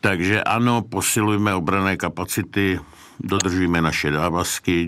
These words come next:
dělejme i, eh, dělbu práce, včetně, eh, eh, určitých harmonizačních projektů při těch akvizicích. Tam já určitě nejsem proti, eh, z definice,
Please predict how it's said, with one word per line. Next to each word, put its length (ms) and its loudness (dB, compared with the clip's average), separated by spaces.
dělejme 520 2
i, 300 0
eh, 180 0
dělbu 320 0
práce, 480 -4
včetně, 580 -2
eh, 480 -10
eh, 40 -4
určitých 440 -2
harmonizačních 840 0
projektů 640 -2
při 240 -4
těch 200 -4
akvizicích. 720 -2
Tam 460 -2
já 280 0
určitě 480 -2
nejsem 420 0
proti, 600 -4
eh, 180 -4
z 80 -6
definice, 720 -2